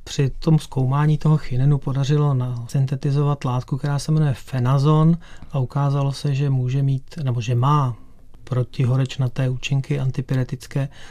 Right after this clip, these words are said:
a částečně vše funguje také jako, jako analgetikum proti bolesti. Pak se ukázalo,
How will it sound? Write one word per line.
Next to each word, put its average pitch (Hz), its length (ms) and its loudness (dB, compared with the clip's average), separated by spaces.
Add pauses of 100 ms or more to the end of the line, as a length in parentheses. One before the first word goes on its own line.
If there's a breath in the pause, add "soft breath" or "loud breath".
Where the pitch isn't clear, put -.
(120 loud breath)
a 139 60 -2
částečně 135 500 -2
vše 135 200 -2
funguje 127 400 0
také 131 360 -4
jako, 127 480 -2 (600 loud breath)
jako 131 600 0
analgetikum 131 640 0
proti 131 260 -2
bolesti. 123 480 -2 (640 loud breath)
Pak 147 160 -4
se 214 120 6
ukázalo, 175 720 6